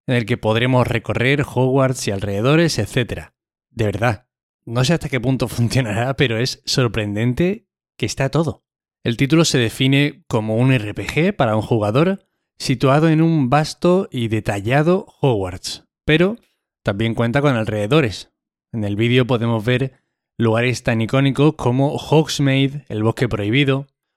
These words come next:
o algo que parecía el Banco de Gringotts, porque aparece el personaje del vídeo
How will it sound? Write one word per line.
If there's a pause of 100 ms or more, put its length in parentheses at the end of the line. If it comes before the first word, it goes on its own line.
(260)
o
algo
que
parecía
el
Banco
de
Gringotts, (160)
porque
aparece
el
personaje
del
vídeo